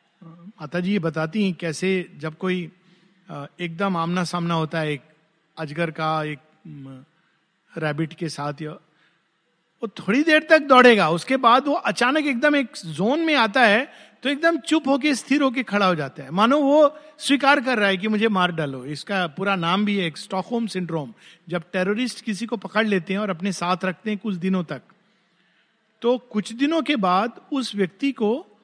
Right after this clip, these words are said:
सिंपैथी होने लगती है टेररिस्ट के साथ। इसीलिए आपने देखा होगा कि जब अभी हमारे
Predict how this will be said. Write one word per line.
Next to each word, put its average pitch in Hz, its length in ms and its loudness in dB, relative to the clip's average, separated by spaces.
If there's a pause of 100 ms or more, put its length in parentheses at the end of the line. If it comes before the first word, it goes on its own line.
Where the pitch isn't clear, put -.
(260)
सिंपैथी 262 680 0
होने 240 300 2
लगती 220 400 -2
है 269 120 -2
टेररिस्ट 240 580 -2
के 185 140 -6
साथ। - 380 -16 (2250)
इसीलिए 208 320 -4
आपने 202 280 0
देखा 180 240 -2
होगा 196 220 0
कि 185 140 -6
जब 170 380 -4
अभी 156 220 -6
हमारे 170 400 -2